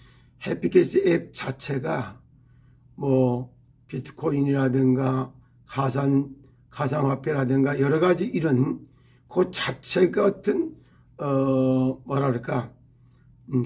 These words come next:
가치를 지니고 있는 그런 것 같으면 내용이 달라요.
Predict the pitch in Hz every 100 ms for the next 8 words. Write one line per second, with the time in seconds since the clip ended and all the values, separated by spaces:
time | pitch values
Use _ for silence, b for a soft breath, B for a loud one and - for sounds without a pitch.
0 | - - 233 - 202 185 185 - 170 151
1 | 160 143 147 147 120 143 - 135 156 151
2 | 156 131 139 180 143 139 170 - 110 104
3 | 107